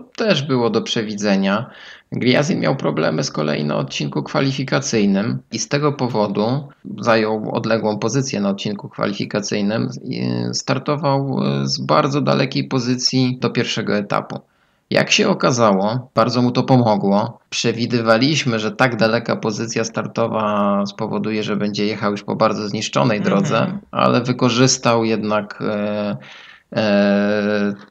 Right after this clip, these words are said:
Speaker 1: tę pozycję odległą, no, e,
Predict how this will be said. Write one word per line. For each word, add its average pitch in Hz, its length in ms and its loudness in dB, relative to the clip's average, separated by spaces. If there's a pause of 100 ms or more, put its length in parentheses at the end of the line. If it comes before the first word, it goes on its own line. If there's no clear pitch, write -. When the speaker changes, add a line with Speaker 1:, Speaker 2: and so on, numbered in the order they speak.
(160)
Speaker 1:
tę 110 300 0
pozycję 110 600 0
odległą, 104 920 0
no, 101 540 0 (440)
e, - 140 -2